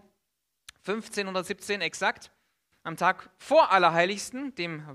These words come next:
weit berühmten Wittenberger Ablassfest. Seine Thesen waren zunächst allerdings auf Latein geschrieben. Und es war quasi so, er wollte eine Debatte loslösen, einen Disput. Und die Kirchentüre ist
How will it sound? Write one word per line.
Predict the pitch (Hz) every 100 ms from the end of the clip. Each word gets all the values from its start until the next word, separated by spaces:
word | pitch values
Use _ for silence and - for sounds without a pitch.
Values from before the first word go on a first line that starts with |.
| 139
weit | 147 226 -
berühmten | 202 208 214 208 202 _ _ _ _
Wittenberger | 147 254 - 226 202 208 202 208 208 _ -
Ablassfest. | 208 180 147 - 175 220 - - _ _ _ _ _ _ _ _ _ _ _ _ -
Seine | 151 156 175
Thesen | 165 156 160 160 156 _
waren | 151 147
zunächst | 147 147 -
allerdings | 156 151 147
auf | 143 147
Latein | - 143 196
geschrieben. | 202 202 277 _ _ _ _ _
Und | 156
es | 151
war | 208
quasi | 185 190 185 185
so, | 185 185 180 180 _ _
er | 165
wollte | 202 196
eine | 170
Debatte | 151 160 180 147
loslösen, | 147 131 131 131 127 131 _ _ 160
einen | 156 156 156
Disput. | 160 - 233 185 - - _ _ _ _ _ _ _ _ _ _ _ _ _ _
Und | 160
die | 175 170 - - -
Kirchentüre | 214 196 175 190 190 185 170 _ _ _ _ _ _ _ - _
ist | 147 -